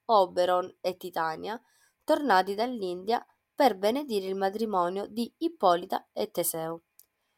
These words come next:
Oltre alle fate c'è anche un gruppo di artigiani ateniesi che prova una commedia da rappresentare al matrimonio.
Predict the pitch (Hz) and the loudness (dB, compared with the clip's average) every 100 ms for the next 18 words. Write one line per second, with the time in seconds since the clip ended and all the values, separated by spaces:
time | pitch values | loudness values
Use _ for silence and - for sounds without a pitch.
0 | _ _ _ _ 277 339 254 196 - - | _ _ _ _ 8 8 4 -2 0 2
1 | 208 196 190 185 175 170 - - - 254 | 2 2 0 0 0 -2 -8 -8 0 4
2 | 190 196 262 233 208 - 202 190 185 - | 4 4 -4 -2 -4 -2 -2 -2 -4 -8
3 | 190 175 165 165 180 - 226 220 170 165 | -8 -2 -2 -2 -6 -4 -2 -2 -4 -4
4 | 160 165 - - - 320 - 190 185 185 | -4 -4 -4 -6 -8 -10 -2 6 8 8
5 | 208 - 247 208 190 220 214 185 175 214 | 6 4 0 2 2 0 0 0 0 -2
6 | 233 233 202 - 262 - - 185 180 196 | 2 2 2 -4 -6 -6 0 2 4 0
7 | 180 175 175 170 165 165 170 | 0 -4 -4 -6 -6 -6 -10